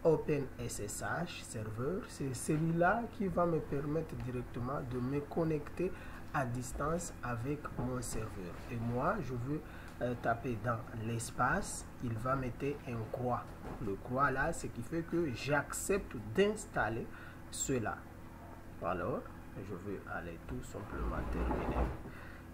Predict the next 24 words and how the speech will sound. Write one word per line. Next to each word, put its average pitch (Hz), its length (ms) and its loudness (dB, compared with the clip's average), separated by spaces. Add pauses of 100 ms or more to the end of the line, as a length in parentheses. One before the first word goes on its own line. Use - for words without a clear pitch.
(120)
ici - 260 -4
là. 82 140 2 (1800)
Et 123 200 2 (140)
je 131 60 0
veux 120 480 0 (640)
tout 165 160 2
simplement 113 480 -2 (120)
terminer. 92 460 -4 (160)
Là-bas, 120 360 6 (360)
il 123 220 -2
peut 143 160 -2
me 131 160 0
dire 120 220 -4
directement 117 580 -2
de 113 160 -4 (240)
importer 131 540 -2
quelque - 360 -6
chose, 135 320 -2
mais 131 160 0
j'ai 120 140 -2
pas 120 180 -2
besoin 113 360 -4
d'importer. 95 720 -4 (680)
Euh, - 80 -4